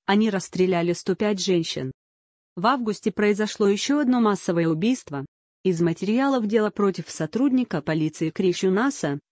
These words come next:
два грузовика подъехали к гетто в двух часа ночи. Мы забрали около двадцати евреев,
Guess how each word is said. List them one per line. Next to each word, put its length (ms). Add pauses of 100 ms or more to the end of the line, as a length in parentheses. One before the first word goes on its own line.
два 260
грузовика 580
подъехали 600
к 40
гетто 420
в 60
двух 300
часа 340
ночи. 500 (420)
Мы 140
забрали 480
около 440
двадцати 480
евреев, 540